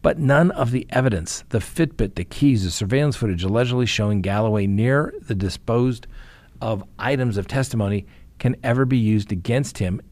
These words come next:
if he goes to trial. Now, prosecutors knew or should have known that the genesis of the tip to Nevis by early twenty seventeen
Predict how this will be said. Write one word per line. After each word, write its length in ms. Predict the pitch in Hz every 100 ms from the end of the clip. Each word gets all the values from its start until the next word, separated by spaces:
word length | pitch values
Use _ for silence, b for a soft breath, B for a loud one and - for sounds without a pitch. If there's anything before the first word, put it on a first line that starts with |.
| -
if 120 | 101
he 100 | 120
goes 300 | 101 82 -
to 100 | 113
trial. 480 | - 135 117 78 82 - B B B -
Now, 80 | 98
prosecutors 520 | - 127 - 139 117
knew 260 | 117 117 120
or 140 | 110
should 200 | - 123
have 100 | 147
known 360 | 156 131 90 82 B B B
that 140 | - 95
the 80 |
genesis 540 | 95 107 113 127 135 -
of 300 | 131 113 -
the 120 | 117
tip 400 | - - 107 - - b -
to 100 | -
Nevis 500 | 101 117 120 85 -
by 240 | - - 95
early 420 | 113 117 123 127
twenty 260 | - 117 110
seventeen 680 | - 104 98 - 131 95